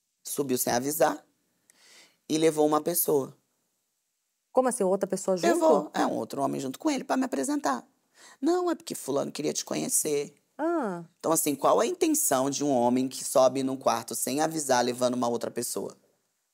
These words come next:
Speaker 1: pra te apresentar? Então, assim, ele não precisou falar nada pra mim, entendeu? Eu só, "Tudo bem, prazer" e tal, e ali eu,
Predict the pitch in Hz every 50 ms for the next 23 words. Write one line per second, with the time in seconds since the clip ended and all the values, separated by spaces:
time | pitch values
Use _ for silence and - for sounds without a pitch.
0 | _ - 120 117 117 - 113 - 139 123 120 117 120 117 120 - 113 110 - _
1 | _ _ - - - - - - - 147 143 135 135 - 147 147 156 180 - -
2 | - 359 349 - 359 339 381 440 440 392 359 330 320 330 339 349 339 311 269 233
3 | 247 - - 135 139 147 - - - - 160 - - - - - - - - -
4 | - _ _ _ _ - - 147 139 135 131 139 143 160 180 180 - 151 143 135
5 | 127 131 135 143 147 147 160 160 - - 147 143 147 - - - - 151 143 143
6 | 139 147 147 147 139 139 151 147 -